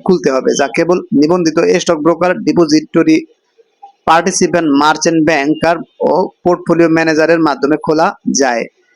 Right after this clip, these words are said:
এর বাইরে কোনো প্রক্রিয়ায় শেয়ার বা সিকিউরিটিজ ক্রয় বিক্রয় না করার আহ্বান জানানো হয়েছে। তিন, বিনিয়োগকারীরা সব ধরনের লেনদেন সঠিকভাবে তার নিজের বিও হিসাবে প্রতিফলিত হচ্ছে কিনা তা নিশ্চিত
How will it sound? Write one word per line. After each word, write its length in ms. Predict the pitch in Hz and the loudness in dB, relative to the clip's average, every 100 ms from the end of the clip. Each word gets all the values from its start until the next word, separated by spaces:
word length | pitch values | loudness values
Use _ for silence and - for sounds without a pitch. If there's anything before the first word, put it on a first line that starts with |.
| _ | _
এর 180 | - 180 | -2 0
বাইরে 180 | 180 175 | 2 0
কোনো 380 | 165 180 214 254 - _ | 0 0 0 -4 -14 _
প্রক্রিয়ায় 500 | - 208 208 208 170 170 | -2 -2 0 2 2 0
শেয়ার 320 | - 165 156 | -2 0 0
বা 120 | 143 | -2
সিকিউরিটিজ 440 | - 160 160 147 - | -2 -2 0 -2 -2
ক্রয় 200 | 156 156 | -2 0
বিক্রয় 380 | 156 151 165 180 | 0 -2 -2 0
না 260 | 127 131 | 0 0
করার 240 | 143 139 131 | -2 -2 0
আহ্বান 340 | 123 123 143 165 | 0 0 -2 0
জানানো 260 | 135 135 135 | 0 0 0
হয়েছে। 320 | 117 113 - 123 - _ _ _ - | 0 0 -2 -4 -8 _ _ _ -2
তিন, 180 | 170 147 | 0 2
বিনিয়োগকারীরা 420 | 165 190 196 175 | 0 0 0 0
সব 280 | - 170 156 | 0 -2 -2
ধরনের 260 | 156 165 | 0 0
লেনদেন 400 | 156 147 156 175 175 | 0 0 0 -2 -2
সঠিকভাবে 480 | 170 151 143 151 202 - _ _ | -2 0 0 -2 -4 -8 _ _
তার 160 | - 143 | -4 -4
নিজের 420 | - 143 160 170 147 | -2 0 2 0 0
বিও 200 | 170 190 | 2 2
হিসাবে 340 | 170 160 160 | 2 0 0
প্রতিফলিত 460 | 165 175 180 165 156 | 0 -2 0 0 0
হচ্ছে 280 | 151 151 139 | -2 -2 -2
কিনা 180 | 135 | -2
তা 120 | 127 139 | 0 0
নিশ্চিত 360 | 143 147 208 | 0 0 -2